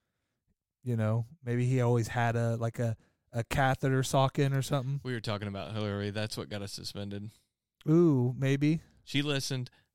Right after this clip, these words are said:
Speaker 1: I
Speaker 2: Go-
Speaker 1: doubt that.
Speaker 2: Or we're not even gonna have a f-, a podcast
Speaker 1: But you
Speaker 2: after
Speaker 1: did,
Speaker 2: tomorrow.
Speaker 1: uh, you did, we did say, "Get killed," all that. See, and I said no.
Speaker 2: Oh,
Speaker 1: Yeah.
Speaker 2: you said you wouldn't kill anybody.
Speaker 1: And I said if that was the case, she would, yeah, well,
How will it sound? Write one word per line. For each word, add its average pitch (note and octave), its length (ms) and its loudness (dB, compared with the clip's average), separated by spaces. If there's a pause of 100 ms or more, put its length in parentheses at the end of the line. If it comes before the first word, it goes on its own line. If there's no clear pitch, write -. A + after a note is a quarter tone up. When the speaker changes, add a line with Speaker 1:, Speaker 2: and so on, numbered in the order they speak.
(460)
Speaker 1:
I G3 140 6
Speaker 2:
Go- F3+ 80 2
Speaker 1:
doubt G3 300 6
that. B2+ 400 4 (120)
Speaker 2:
Or D3+ 140 -2
we're D#3 120 -2
not F3+ 80 0
even A#2 120 -4
gonna A#2 140 -2
have A#2 160 2
a G#2 40 -2
f-, - 180 -10 (120)
a A2 60 -14
podcast G#2+ 240 -6
Speaker 1:
But F3+ 120 6
you G3 120 8
Speaker 2:
after E3+ 100 6
Speaker 1:
did, G3 220 8
Speaker 2:
tomorrow. D#3+ 260 6
Speaker 1:
uh, E3 40 6
you D#3+ 180 4
did, D#3+ 320 2
we D3+ 100 4
did D3+ 260 2
say, C#3 580 2 (360)
"Get C#3 240 -4
killed," C#3 640 2
all C3+ 240 4
that. C3 300 0
See, C#3+ 240 2
and C3+ 100 0
I C3+ 80 2
said C3+ 260 0
no. C3 600 2 (580)
Speaker 2:
Oh, C3+ 60 -4
Speaker 1:
Yeah. E3 160 6
Speaker 2:
you F#3 40 4
said B2 240 -4
you A2+ 120 -8
wouldn't G2 260 -4
kill G2+ 220 -8
anybody. F2 500 -12
Speaker 1:
And E3 160 4
I D#3+ 80 6
said D#3+ 160 0
if C#3+ 120 -2
that D3 200 0
was C3 140 -4
the C#3 80 -2
case, C3+ 400 -2
she C#3 160 -2
would, C3 200 -2
yeah, B2+ 300 0
well, F3 340 2